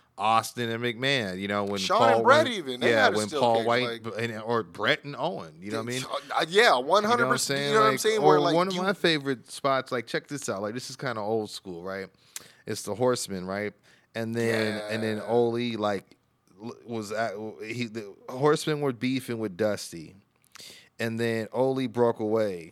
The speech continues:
Speaker 1: And then so Ole, for a year, I believe, was trying to, like, gain,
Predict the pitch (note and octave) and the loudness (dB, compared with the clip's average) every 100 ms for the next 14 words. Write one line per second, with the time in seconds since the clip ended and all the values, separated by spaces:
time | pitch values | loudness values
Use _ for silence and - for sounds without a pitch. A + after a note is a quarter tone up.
0 | - - A2+ A2 A2 G#2 A#2 G#2 G#2+ C3+ | -16 -8 -6 -4 -6 -4 -4 -4 0 2
1 | C#3+ C#3+ C3+ B2+ B2 A2 - A#2+ G#2+ F#2 | 2 0 -2 -4 -6 -12 -8 -2 -2 -4
2 | G#2 C3 B2+ A#2 G2+ F#2+ - G2+ G#2 G#2+ | -6 -2 0 0 -2 -6 -8 -8 -6 -6
3 | G#2 G2 G2 - A#2 A2 G#2+ G#2+ G2+ F#2+ | -4 -6 -8 -6 -4 -2 -2 -4 -4 -4
4 | F2+ G#2 G#2+ G#2+ | -6 -8 -6 -8